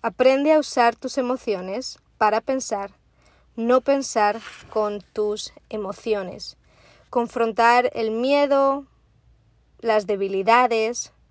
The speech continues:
y las necesidades que tenemos, eligiendo nuestros propios pensamientos, es la manera de poder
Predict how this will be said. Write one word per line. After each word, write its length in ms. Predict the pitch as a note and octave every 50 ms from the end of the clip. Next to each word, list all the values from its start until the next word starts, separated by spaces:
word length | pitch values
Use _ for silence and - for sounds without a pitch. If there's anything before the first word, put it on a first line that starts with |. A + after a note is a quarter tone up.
| _ _ _ _ _ _ _ _
y 320 | - B3 B3 B3+ B3+ - -
las 420 | - A3 A#3 A3 A3+ A#3 A#3 -
necesidades 1160 | A#3 A3 G#3 G3+ - - G#3 - - G#3+ G3+ F#3 G#3 A3 B3+ C#4 D4 D4+ D4+ - - - - _ _ _ _
que 140 | - A#3 G#3
tenemos, 640 | - G#3+ G#3+ A3+ A#3+ A#3 G3+ G3 A3 C4+ - - _ _ _ _ _ _ _ _ _ -
eligiendo 840 | A#3 A#3+ A#3+ A#3 A#3 - - B3+ B3+ B3 B3 B3+ B3+ C4 C#4 C#4+ - _
nuestros 920 | - A3+ A3+ A3+ A3+ A#3 A#3 A#3+ A#3+ - - - - B3 C4+ C4+ B3+ - - _ _ _ -
propios 460 | - A3+ A3+ A3 G3 - A#3+ B3 -
pensamientos, 800 | - B3 A#3 A#3+ - C4 A#3+ G#3+ G3 F#3+ F#3 - G3+ A3+ A3+ - _ _ _ _ _ _ _ _
es 200 | - B3 B3+ B3+
la 100 | C4+ C#4+
manera 460 | C#4+ D4 C#4 B3 A3 G#3 G#3 G#3+ A#3 A3+ _ _ _ _ _ _
de 180 | - G3 G#3+ G#3+
poder 420 | - G#3 G3+ F#3+ F#3+ G3 F#3+ A3